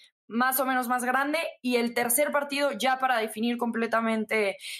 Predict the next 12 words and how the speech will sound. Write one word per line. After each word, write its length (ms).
el 240
roster 360
de 120
cincuenta 420
y 60
tres. 240
Entonces, 420
prácticamente 760
en 100
ese 220
último 420
partido 540